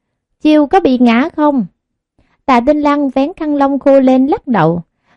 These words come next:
Chu Dương mới tắm rửa xong thay quần áo mới, chạy đến cửa chính, nhìn thấy Tạ Tinh Lăng liền bùng nổ. Có mẹ làm chỗ dựa, sức lực của nó cũng đủ rồi.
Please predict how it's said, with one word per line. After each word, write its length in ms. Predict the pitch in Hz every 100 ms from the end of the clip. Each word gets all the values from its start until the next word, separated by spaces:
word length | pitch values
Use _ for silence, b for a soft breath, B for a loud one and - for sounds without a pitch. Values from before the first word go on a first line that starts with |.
| _
Chu 100 | 330
Dương 340 | 302 277 277 262 b _
mới 180 | 285 370
tắm 220 | 330 392 381
rửa 160 | 240
xong 260 | 285 294 277
thay 140 | 330 262
quần 180 | 208 190
áo 180 | 208 277
mới, 300 | 262 226 311 b b
chạy 140 | 269 240
đến 260 | 208 262 349
cửa 180 | 247 190
chính, 280 | 214 254 349 - _ -
nhìn 240 | 269 262
thấy 280 | 262 285 381 -
Tạ 160 | 190
Tinh 240 | 196 285 277
Lăng 240 | 269 269
liền 260 | 208 180 190
bùng 200 | 185 185
nổ. 280 | 160 214 262 _ _ _ _ _ _ _ -
Có 200 | 277 381
mẹ 220 | 285 202
làm 240 | 226 220
chỗ 260 | 220 202 254
dựa, 340 | 226 175 170 175 _ _
sức 280 | - 392 330
lực 160 | 240
của 100 | 285
nó 320 | 269 247 311
cũng 280 | 349 196 220
đủ 220 | 220 175 247
rồi. 320 | 202 175 180